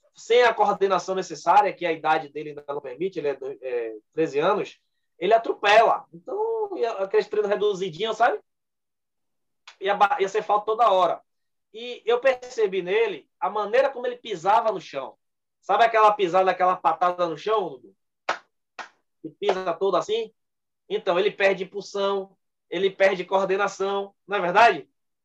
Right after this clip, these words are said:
Então, um detalhezinho, e hoje ele tá tratando isso aí com um fisioterapeuta, tá corrigindo, deu confiança nele, ele fez três avaliações agora.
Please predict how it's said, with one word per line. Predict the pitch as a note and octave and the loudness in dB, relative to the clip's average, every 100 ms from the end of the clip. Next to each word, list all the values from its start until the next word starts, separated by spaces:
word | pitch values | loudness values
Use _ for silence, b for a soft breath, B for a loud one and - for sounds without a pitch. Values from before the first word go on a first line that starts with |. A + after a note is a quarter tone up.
| _ | _
Então, | - A#3 A#3 | -6 -6 -6
um | D4 | -6
detalhezinho, | F4 D#4+ - A#3+ G#3+ E3+ A3 C4 F#3+ - | 0 2 2 0 -2 -6 -6 -4 -4 -2
e | F#3+ | 0
hoje | G#3 | 2
ele | G3+ | 0
tá | F#3+ G3+ | -2 -4
tratando | G#3 F3 F#3 F#3 | -2 -4 -4 -10
isso | F#3 E3 | -8 -4
aí | E3 F3 | -4 -4
com | E3 E3 E3 D#3+ | -8 -10 -10 -10
um | D#3+ | -10
fisioterapeuta, | D#3+ D#3+ D#3 C#3 - F3 G3+ G#3+ G#3+ - - _ - | -6 -8 -4 -4 -4 0 0 0 -2 -6 -18 _ -6
tá | D#3+ | -4
corrigindo, | D#3+ F3 C3+ A2+ F#3 A3+ E3 _ _ _ _ | 2 2 0 -4 -4 -4 -6 _ _ _ _
deu | - A#3 C#4 | 4 4 6
confiança | C4+ B3 - G#3+ A3 G3+ | 2 0 0 0 2 -2
nele, | D#3+ F#3+ B3+ | 0 2 2
ele | G3+ | 2
fez | F#3+ A3 G#3+ _ | -2 0 -2 _
três | A3 C4+ D#4 | 0 0 2
avaliações | C#4 B3 A3+ G#3 - F3+ E3 | 0 0 0 0 -2 -10 -8
agora. | C#3+ B2 G#2 | -8 -8 -10